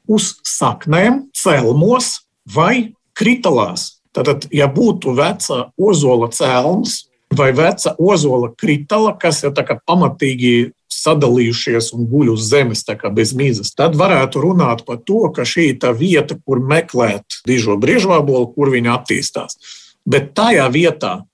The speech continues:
zemgalē, neko tādu es neatradu. Tātad es arī pieņēmu no tā, ka tā suga ir atlidojusi. Ot, no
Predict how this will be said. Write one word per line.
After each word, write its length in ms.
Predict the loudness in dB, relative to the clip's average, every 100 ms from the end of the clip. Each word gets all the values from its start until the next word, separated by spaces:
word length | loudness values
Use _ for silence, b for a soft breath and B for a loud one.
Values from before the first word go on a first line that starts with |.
| -12
zemgalē, 840 | -2 0 2 2 2 2 2 0 -6
neko 360 | -10 -2 -2 0
tādu 400 | 0 0 0 -2
es 80 |
neatradu. 560 | 0 0 0 -4 -14 -8
Tātad 400 | -4 -2 -2 0
es 160 | 0 2
arī 220 | 2 0
pieņēmu 560 | 0 2 2 0 -2 -4
no 140 | -4
tā, 320 | -2 0 0 -4
ka 300 | -2 0 0
tā 160 | 0 -4
suga 320 | -2 0 2
ir 80 | 2
atlidojusi. 680 | 0 -4 -8 -10 -16 -20 -20 _ B B B B 0
Ot, 140 | 0
no 100 | 0